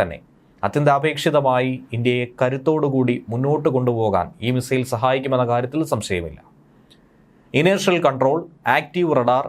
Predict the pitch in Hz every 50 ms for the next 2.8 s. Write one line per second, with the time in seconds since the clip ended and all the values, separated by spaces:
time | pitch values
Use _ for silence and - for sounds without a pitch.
0 | - _ - 113 120 139 147 160 160 170 165 147 151 143 139 143 143 - - 151
1 | 139 135 135 135 135 131 123 131 - 131 - 123 98 82 - - - - 120 135
2 | 143 139 131 - 139 135 135 131 123 123 123 123 120 117 117